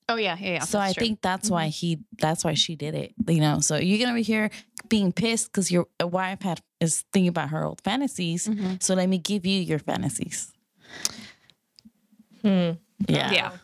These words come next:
Speaker 3: That,
Speaker 2: That,
Speaker 3: that scene
Speaker 2: that
Speaker 3: was,
Speaker 2: was tough.
Speaker 3: yeah.
Speaker 1: That's, I mean, it's, that's a tough one, I think.
Speaker 2: Would you?
Speaker 1: <laughs> Um, I wanna say no. Okay. I've,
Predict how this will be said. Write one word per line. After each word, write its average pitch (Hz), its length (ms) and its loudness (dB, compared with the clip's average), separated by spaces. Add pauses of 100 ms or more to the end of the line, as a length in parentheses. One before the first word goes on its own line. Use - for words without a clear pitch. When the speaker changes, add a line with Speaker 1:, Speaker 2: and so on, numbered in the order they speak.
Speaker 3:
That, - 0 -
Speaker 2:
That, 226 260 -2
Speaker 3:
that 233 140 -2
scene 240 180 -2
Speaker 2:
that 196 160 0
Speaker 3:
was, 185 60 0
Speaker 2:
was - 240 -4
tough. 135 580 -2
Speaker 3:
yeah. - 360 -18 (340)
Speaker 1:
That's, 220 220 0 (100)
I 233 40 0
mean, 226 300 2 (260)
it's, - 260 -4
that's 202 200 -4
a 180 60 -8
tough - 220 -8
one, - 200 -6 (140)
I 180 40 -2
think. - 380 -6 (540)
Speaker 2:
Would 180 180 2
you? 262 140 -2 (1200)
Speaker 1:
<laughs> - 1300 -2 (1600)
Um, 220 680 0 (100)
I 240 120 2
wanna 247 280 0
say 269 340 2
no. 214 640 2 (1160)
Okay. - 320 -2 (560)
I've, 233 120 0